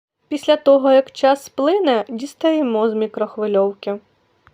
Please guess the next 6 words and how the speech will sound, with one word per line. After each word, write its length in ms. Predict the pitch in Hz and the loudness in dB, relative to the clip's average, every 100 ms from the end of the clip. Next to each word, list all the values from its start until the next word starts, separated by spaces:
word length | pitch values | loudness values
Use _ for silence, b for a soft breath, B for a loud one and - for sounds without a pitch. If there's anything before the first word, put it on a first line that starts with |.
| _ _ _ _ _ _ _ _ | _ _ _ _ _ _ _ _
Обережно 540 | 262 277 262 247 226 | -2 2 0 2 0
знімаємо 640 | 226 233 226 233 220 208 208 | 0 -2 0 2 0 -2 -4
гарячий 520 | 220 220 208 - 196 | 0 0 0 -4 -10
пакет 380 | 202 196 190 190 | -10 -4 -6 -6
з 60 | |
капусти 720 | - 208 - 180 196 _ 320 | -10 -10 -8 -12 -12 _ -6